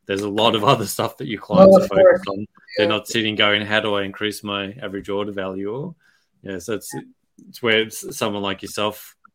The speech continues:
Speaker 1: is important for that type of business, where you can step in and say, "Okay, we'll handle all of this stuff," so that there's more people looking at and, and potentially buying your product.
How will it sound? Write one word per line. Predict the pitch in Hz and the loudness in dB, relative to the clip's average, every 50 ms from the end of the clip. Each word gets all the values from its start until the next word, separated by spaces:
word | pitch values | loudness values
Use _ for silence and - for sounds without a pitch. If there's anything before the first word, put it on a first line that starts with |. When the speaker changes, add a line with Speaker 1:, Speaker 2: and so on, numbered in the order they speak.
| _ _ | _ _
Speaker 1:
is | - 110 98 95 | -12 -10 -8 -8
important | 101 95 95 - 110 113 117 104 101 95 | -10 -10 -6 -2 -2 0 0 -2 -4 -8
for | - - 104 95 | -8 -8 -6 -4
that | 98 98 - | -6 -6 -8
type | - 101 101 98 - | -8 -8 -8 -8 -10
of | 98 87 | -12 -12
business, | 87 104 104 95 107 110 131 - - | -10 -10 -10 -10 -12 -14 -14 -14 -12
where | 123 120 | -12 -12
you | 110 | -12
can | - - 95 | -12 -14 -14
step | 95 - - 104 95 - | -12 -8 -8 -8 -6 -6
in | 104 95 | -8 -10
and | 98 | -10
say, | - - 110 | -10 -12 -14
"Okay, | 139 - 135 143 - - _ _ _ _ - | -12 -12 -12 -12 -12 -12 _ _ _ _ -4
we'll | 110 117 123 120 | 0 0 2 2
handle | 104 107 107 101 104 98 104 101 98 | 0 -2 -2 -2 -2 -2 -2 0 0
all | 98 98 98 | 0 0 -2
of | 95 90 90 | -4 -6 -8
this | 101 104 - - | -8 -8 -8 -10
stuff," | - - 98 117 127 - | -12 -12 -12 -12 -12 -12
so | - - 101 98 101 | -10 -6 -6 -4 -2
that | 95 98 98 - - _ _ _ _ _ _ _ _ _ _ _ _ _ _ _ | -2 -4 -4 -6 -8 _ _ _ _ _ _ _ _ _ _ _ _ _ _ _
there's | - 104 98 95 | -4 -4 -4 -4
more | 101 107 101 98 | -4 -4 -4 -4
people | - 110 104 98 - 92 90 | -2 -2 -4 -2 -4 -6 -8
looking | 95 101 - - 101 98 | -8 -8 -6 -6 -6 -6
at | 101 101 | -6 -8
and, | 101 98 95 95 95 | -8 -8 -8 -8 -10
and | - 117 95 95 | -10 -10 -10 -10
potentially | 98 95 - 98 95 92 - 101 98 92 | -10 -10 -8 -8 -8 -10 -10 -12 -12 -10
buying | 87 90 90 92 98 101 98 95 95 | -10 -12 -12 -10 -8 -8 -8 -8 -8
your | 98 101 101 | -8 -10 -10
product. | _ - 120 135 - - 196 202 - _ | _ -12 -10 -10 -8 -10 -12 -14 -18 _